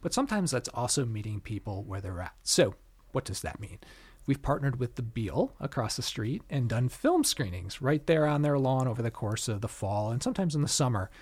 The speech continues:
We host a lot of activities in the stem building. We sometimes go over to Snyder Phillips where the arca Residential College is,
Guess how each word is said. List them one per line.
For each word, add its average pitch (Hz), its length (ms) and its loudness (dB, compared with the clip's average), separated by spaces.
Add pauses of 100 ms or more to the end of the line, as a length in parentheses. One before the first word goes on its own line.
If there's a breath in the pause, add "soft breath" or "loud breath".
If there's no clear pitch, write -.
(340 soft breath)
We 110 120 -4
host 95 260 -2
a 117 40 0
lot 120 200 4
of 131 80 4
activities 151 560 2
in 175 80 6
the 175 40 4
stem 175 360 4
building. 87 480 0
We 113 80 -4
sometimes 143 480 0
go 143 160 4
over 143 180 4
to 147 80 2
Snyder 143 320 2
Phillips 147 420 0
where 131 80 0
the 147 140 -2
arca 131 380 0 (320 loud breath)
Residential 139 480 2
College 156 420 0
is, 107 260 -6